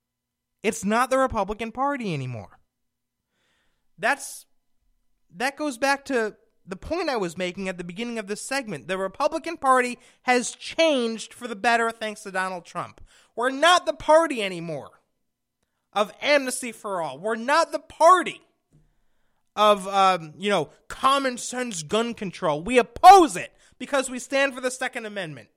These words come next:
We plant our feet in the ground and we stand up for the Constitution. That's the Republican Party today.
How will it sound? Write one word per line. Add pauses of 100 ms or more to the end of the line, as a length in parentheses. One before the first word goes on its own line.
(1040)
We
plant
our
feet
in
the
ground
and
we
stand
up
for
the
Constitution. (340)
That's
the
Republican
Party
today.